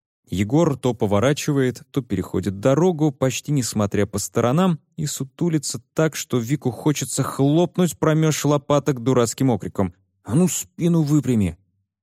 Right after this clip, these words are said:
Но ещё больше хочется не дёргать струну, натянутой между ними тишины. Есть в ней хрупкая красота. Будто корочка льда на луже после морозной ночи.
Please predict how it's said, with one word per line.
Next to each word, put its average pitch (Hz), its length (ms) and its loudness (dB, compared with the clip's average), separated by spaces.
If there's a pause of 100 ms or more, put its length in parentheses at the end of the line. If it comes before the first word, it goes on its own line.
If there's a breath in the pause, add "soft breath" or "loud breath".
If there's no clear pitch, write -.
(340)
Но 101 80 2
ещё 107 240 0
больше 120 340 0
хочется - 460 -4
не 110 160 2
дёргать 104 420 0
струну, 107 440 0
натянутой 101 640 2
между 92 340 0
ними 90 300 0
тишины. 98 680 -4 (560)
Есть 131 360 0
в - 100 -16
ней 87 100 -6
хрупкая - 440 -8
красота. 95 580 -4 (640)
Будто 135 400 -2
корочка - 580 -2
льда 120 480 0
на 87 180 2
луже 110 420 0
после 95 400 -4
морозной 92 460 0
ночи. 101 420 -2